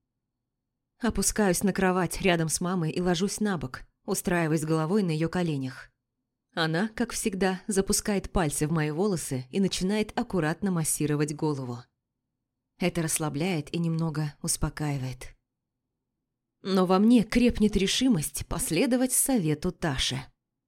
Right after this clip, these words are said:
«Мамочка», обращаюсь к ней тихо, «а долго нам еще терпеть эти тюремные условия жизни?» Мама тихо смеется и откидывает с моего лица прядь волос. «Разве это тюрьма,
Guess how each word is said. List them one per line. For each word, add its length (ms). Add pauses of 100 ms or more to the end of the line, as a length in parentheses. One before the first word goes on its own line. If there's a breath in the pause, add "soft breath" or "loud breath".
(680)
«Мамочка», 720 (1000)
обращаюсь 560
к 80
ней 140
тихо, 420 (1400)
«а 140
долго 300
нам 180
еще 240
терпеть 460
эти 220
тюремные 460
условия 420
жизни?» 380 (1700)
Мама 320
тихо 260
смеется 720 (100)
и 100
откидывает 500
с 60
моего 220
лица 340
прядь 320
волос. 440 (1500)
«Разве 360
это 120
тюрьма, 420